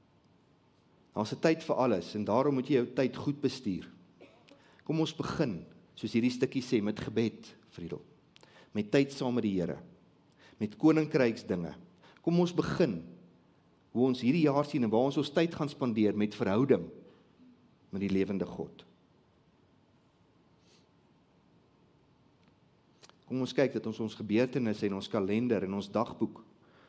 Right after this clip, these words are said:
in lyn kry met wat hy wil hê en sy tydlyn. So vanoggend vra ek jou, hoe lyk jou verhouding met die Here?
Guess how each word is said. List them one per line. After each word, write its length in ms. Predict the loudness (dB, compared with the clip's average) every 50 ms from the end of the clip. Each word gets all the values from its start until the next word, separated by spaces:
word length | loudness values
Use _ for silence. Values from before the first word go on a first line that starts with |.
| _ -6 -4
in 120 | -2 0 2
lyn 220 | 2 2 2 0 0 -2
kry 180 | -2 -2 -2 -2 -4 -8 -18 -20 -20 -20 _ _ _ _ _ -16
met 120 | -10 -8
wat 160 | -8 -6 -4 -2
hy 140 | -2 0 0 0
wil 120 | 0 -2 -2
hê 100 | -4 -4 -8 -12 -18 -16 -14
en 120 | -12 -10
sy 180 | -6 -4 -2 -2 -2 -2
tydlyn. 400 | -4 -6 -4 -6 -8 -10 -10 -10 -16 -20 _ _ _ _ _ _ _ _ _ _ _ _ _ -20 -20 _ -20 -20 _ _
So 140 | -8 -6 0
vanoggend 340 | 2 2 2 2 2 -2 -2
vra 200 | 0 0 0 0 0
ek 120 | -2 -4 -6
jou, 80 | -6 -6 -8 -18 -20 -20 _ _ _ _ _ _ _ _ _ _ -20 -20 _ _ _ _ _ _ _ _ _ _ _ _ -2 0
hoe 80 | 2 4
lyk 240 | 6 4 4 4 4
jou 100 | 4 4 4
verhouding 460 | 2 2 2 2 2 2 0 -2 -4 -10 -16 -20 -18 -10
met 160 | -6 -4 -2
die 80 | -2 -2
Here? 220 | -2 -4 -8 -12